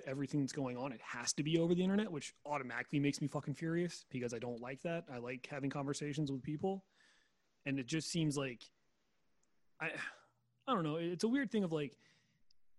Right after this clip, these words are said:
people who I'm encountering lately who talk the way they talk, I'm just kinda like, yo, like, ten years ago, someone would've, like, really explained to you with their fists why you are an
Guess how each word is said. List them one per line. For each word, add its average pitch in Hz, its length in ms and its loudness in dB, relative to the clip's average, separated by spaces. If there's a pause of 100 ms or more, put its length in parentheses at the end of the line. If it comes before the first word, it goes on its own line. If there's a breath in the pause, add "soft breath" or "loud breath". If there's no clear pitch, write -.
(340)
people 247 460 2
who 185 300 2
I'm 170 140 0
encountering 160 440 0
lately 147 240 0
who 135 120 -2
talk 165 320 -2
the 175 60 0
way 151 140 4
they 139 120 2
talk, 147 320 -6
I'm 135 60 -2
just 127 140 -6
kinda 143 140 -4
like, 117 180 -8 (640)
yo, 113 600 -6 (100)
like, 110 160 -18 (120)
ten 180 260 6
years 160 240 4
ago, 117 240 -6
someone 147 440 2
would've, 113 180 -4
like, 98 240 -12 (520)
really 131 1040 2
explained 123 540 -6
to 117 60 -8
you 117 160 -8
with 110 180 -10
their 107 140 -10
fists - 580 -6
why 107 340 -12
you 117 340 -10
are 107 140 -10
an 104 60 -16